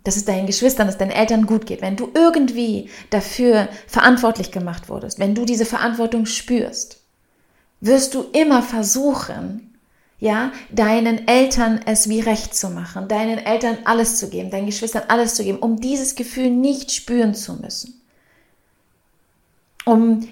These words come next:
diesen, äh, Drang sozusagen nicht widerstehen zu müssen. Und es ist wirklich ein Drang.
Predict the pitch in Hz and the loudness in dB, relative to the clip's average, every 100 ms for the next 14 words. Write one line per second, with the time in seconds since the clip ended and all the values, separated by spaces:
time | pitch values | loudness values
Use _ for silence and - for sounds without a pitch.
0 | - 220 240 233 226 226 220 214 214 226 | -4 0 2 4 2 0 -2 -2 -2 0
1 | 220 254 269 226 233 226 233 262 254 233 | 4 4 4 2 2 4 4 2 0 0
2 | 214 208 - 233 240 247 220 190 170 - | 2 2 0 4 6 6 6 2 -4 -16
3 | _ - 170 170 170 - - _ _ _ | _ -10 -8 -10 -8 -10 -10 _ _ _
4 | - 220 233 - 285 220 214 190 - 180 | 0 2 2 0 0 -2 -2 -6 -8 -10
5 | 170 151 - | -8 -10 -10